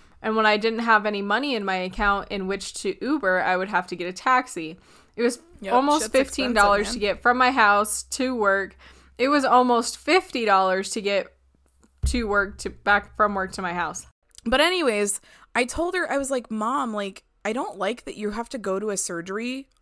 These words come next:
Speaker 2: on your own. Like, that sucks."
Speaker 1: Yeah.
Speaker 2: And she said it's 'cause she has nobody to go with her. And I'm like, I was like, "You really should consider moving, like, either over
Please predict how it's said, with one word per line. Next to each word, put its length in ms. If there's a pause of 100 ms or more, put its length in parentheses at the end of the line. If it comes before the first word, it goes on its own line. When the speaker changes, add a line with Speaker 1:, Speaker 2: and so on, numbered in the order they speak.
Speaker 2:
on 220
your 240
own. 460 (180)
Like, 140
that 200
sucks." 800 (240)
Speaker 1:
Yeah. 360
Speaker 2:
And 120
she 140
said 220
it's 140
'cause 140
she 120
has 120
nobody 320
to 80
go 140
with 240
her. 180
And 160
I'm 160
like, 380 (520)
I 100
was 160
like, 180
"You 180
really 300
should 220
consider 420
moving, 400
like, 260
either 520 (180)
over 720